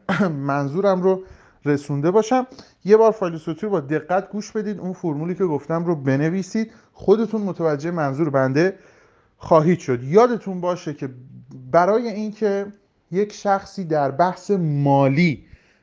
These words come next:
و اقتصادی و سرمایه گذاری حرفه‌ای بشه، در دیدگاهش یه چیزی خیلی مهمه، همون جمله کینز، باید بتونید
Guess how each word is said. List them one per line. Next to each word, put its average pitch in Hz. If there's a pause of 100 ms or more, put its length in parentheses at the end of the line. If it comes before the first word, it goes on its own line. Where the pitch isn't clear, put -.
(120)
و 139
اقتصادی 135
و 156
سرمایه 127
گذاری 117 (440)
حرفه‌ای 143
بشه، 160 (920)
در 156
دیدگاهش 156
یه 190
چیزی 202
خیلی 175
مهمه، 104 (640)
همون 180
جمله 151
کینز، 113 (460)
باید 175
بتونید 220